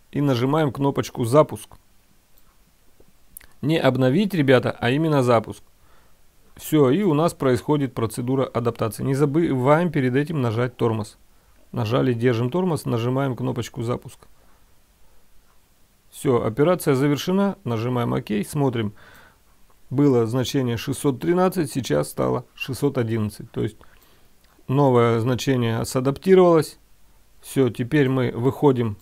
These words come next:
из этой программы, глушим автомобиль. Ну и ждем, как там было написано, до отключения главного реле. Это четыре минуты. Через четыре минуты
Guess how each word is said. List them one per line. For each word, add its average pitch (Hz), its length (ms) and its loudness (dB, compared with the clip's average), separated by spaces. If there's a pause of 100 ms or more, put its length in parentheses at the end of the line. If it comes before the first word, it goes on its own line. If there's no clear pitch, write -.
(200)
из 117 140 -4
этой 127 180 -2
программы, 170 640 2 (420)
глушим 131 460 0
автомобиль. 160 640 -2 (1200)
Ну 180 180 2
и 190 140 4
ждем, 135 340 4
как 156 240 0
там 135 220 2
было 131 220 2
написано, 156 640 -2 (720)
до 135 240 2
отключения 143 540 -2
главного 127 400 2
реле. 110 360 -2 (120)
Это 160 280 -4
четыре 131 400 0
минуты. 113 360 -2
Через 139 320 -2
четыре 139 300 -6
минуты 131 440 -2